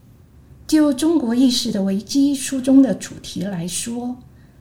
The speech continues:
林先发现五四知识分子在面对中国传统时，抱持着一种意识形态，也就是整体主义的反传统主义。这个名词听起来有点拗口，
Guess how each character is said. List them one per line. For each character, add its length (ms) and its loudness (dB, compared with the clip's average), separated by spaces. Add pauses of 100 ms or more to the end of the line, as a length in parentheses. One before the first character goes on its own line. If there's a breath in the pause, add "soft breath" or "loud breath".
(140 soft breath)
林 180 4
先 380 4
发 240 2
现 540 0
五 100 -6
四 340 -2
知 280 -6
识 180 -2
分 240 6
子 320 -6
在 220 -4
面 260 4
对 160 -2
中 220 4
国 180 -2
传 300 -2
统 200 -8
时， 380 -10 (540 soft breath)
抱 200 0
持 280 -6
着 100 -4
一 160 -4
种 240 -8
意 180 2
识 220 -4
形 300 -6
态， 340 -10 (760)
也 180 -2
就 160 0
是 460 -4
整 280 2
体 280 2
主 260 -6
义 180 -2
的 280 -8
反 340 -12
传 320 2
统 240 2
主 140 -8 (100)
义。 240 -8 (1160)
这 200 -4
个 80 -4
名 240 2
词 420 -6
听 220 2
起 200 -2
来 180 -6
有 240 -4
点 180 -6
拗 280 -4
口， 240 -12